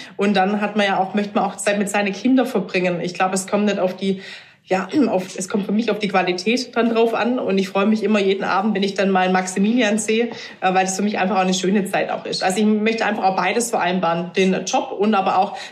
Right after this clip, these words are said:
die Familie, die für mich auch höchste Priorität hat, ähm, weil es einfach auch eine schöne ist, Zeit ist, das ganze Alter. Also meine ist jetzt fünfzehn Monate alt, die Tochter ja dann, wenn ich es richtig gehört habe, zwei Jahre. Das ist ja vom Alter her wirklich auch das, wo sie so viel lernen und auch jeden Tag was Neues können. Ich finde, das ist echt eine Bereicherung auch.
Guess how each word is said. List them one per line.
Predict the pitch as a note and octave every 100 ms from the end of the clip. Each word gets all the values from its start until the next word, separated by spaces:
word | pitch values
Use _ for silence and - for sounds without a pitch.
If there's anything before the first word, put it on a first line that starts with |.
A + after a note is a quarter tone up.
| -
die | F#3+
Familie, | F#3+ F#3 A3+ B3+
die | G3+ G3
für | G3+
mich | G3 F#3
auch | F3
höchste | A3 - G#3+
Priorität | F#3+ F#3+ F3+ F3+ G#3+ G#3+
hat, | A#3 A3 - - - -
ähm, | F3+ F#3
weil | F#3
es | F#3+
einfach | F3 G#3
auch | G#3+
eine | F#3+
schöne | F3+ G#3+ G#3
ist, | - - -
Zeit | G3+ G3+ B3+
ist, | F3 F#3
das | -
ganze | F3 F#3 -
Alter. | D#3 F3
Also | E3 E3
meine | E3 E3+ F3
ist | -
jetzt | E3+
fünfzehn | A3+ C4 -
Monate | G3+ G3+ F#3+
alt, | F#3 F3+
die | E3+
Tochter | G3 -
ja | F#3
dann, | F3 F3 E3+ - -
wenn | F#3
ich | F#3
es |
richtig | G3+ G3 F#3
gehört | F#3
habe, | F3+
zwei | - F3 E3+
Jahre. | F3+ G3 G3+ - - -
Das | F3+
ist | F#3+
ja | F#3
vom | - F#3
Alter | E3 F#3+
her | G#3 F3
wirklich | F#3+ G3 F#3+
auch | E3+ -
das, | G3 G3
wo |
sie | F#3 F#3
so | G#3+
viel | G#3 A#3+ G#3+
lernen | F#3+ A3+ A3+
und | A3 F#3+ F#3+
auch | - F3+ - - - -
jeden | G3+ G#3+
Tag | G#3+ G3+
was | G3 F#3
Neues | F#3+ F3+ A3 -
können. | - G#3+ A3 G3+
Ich | F3+
finde, | F#3
das | F#3
ist | G3
echt | - F3+ -
eine | E3+
Bereicherung | E3 D3+ F3+ F3+ D#3
auch. | - A#2